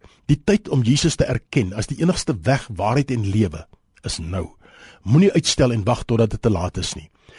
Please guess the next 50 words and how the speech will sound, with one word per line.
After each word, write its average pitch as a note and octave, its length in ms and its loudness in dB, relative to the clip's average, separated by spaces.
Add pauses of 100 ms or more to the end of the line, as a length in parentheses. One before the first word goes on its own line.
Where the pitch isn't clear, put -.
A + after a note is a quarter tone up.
(120)
Hy C3 140 0
wil F3 100 6
na E3+ 100 4
jou D3+ 200 6
toe E3+ 120 0
kom, D#2 240 -6
hy A2 120 2
wil C#3 140 4
deel C3+ 220 6
wees D3+ 180 2
van C3+ 140 -2
jou A#2+ 140 4
lewe, G2+ 400 2
hy A#2+ 140 2
wil C3+ 180 6
jou C#3 160 2
red. - 320 -6 (400)
Jesus E3 380 4
wil C#3 160 4
nie D3+ 160 6
hê D3+ 40 4
dat C3+ 180 0
ons B2+ 120 -2
slegs - 280 0
na D#3+ 60 2
hom C3+ 140 0
sal A#2 180 0
roep C3+ 180 0
as C3+ 100 -2
dit B2 120 -6
sleg - 220 -4
gaan E2 260 -6
nie, D#2+ 120 -14 (420)
maar A2+ 220 2
dat B2+ 160 0
ons - 80 -8
hom B2 220 -2
elke E3+ 340 -2
oomblik E3 340 2
van C#3+ 140 -4
die C3 120 -2
dag C3 200 0
sal C3 160 -2
belewe, G#2 520 0 (220)
maak G2+ 240 -6
nie B2 100 0
saak A2+ 280 0
waarmee A2+ 300 0
ons C3 140 -2
besig B2+ 340 -2